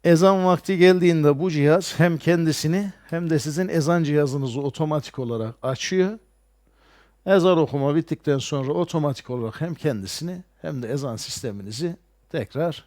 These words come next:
devre dışı bırakıyor, kapatıyor. Peki bilmediğiniz ya da unuttuğum bir şey var mı diye bakıyorum.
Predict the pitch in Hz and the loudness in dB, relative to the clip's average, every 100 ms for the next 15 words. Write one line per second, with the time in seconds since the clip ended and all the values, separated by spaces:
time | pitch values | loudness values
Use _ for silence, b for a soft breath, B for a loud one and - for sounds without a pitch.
0 | _ - 143 95 92 95 - 85 98 98 | _ -10 -6 -6 -8 -10 -12 -12 -12 -10
1 | 165 151 131 110 - - - - _ b | -10 -10 -10 -12 -14 -16 -20 -20 _ b
2 | b b b b b - 110 117 165 170 | b b b b b -8 -6 -6 -6 -4
3 | 120 113 117 120 120 139 123 160 139 - | -4 -6 -6 -6 -2 -2 -2 -4 -8 -8
4 | 135 123 - 131 131 107 98 92 104 104 | -10 -8 -6 -4 -4 -4 -6 -8 -8 -8
5 | 90 - 82 131 | -10 -12 -10 -10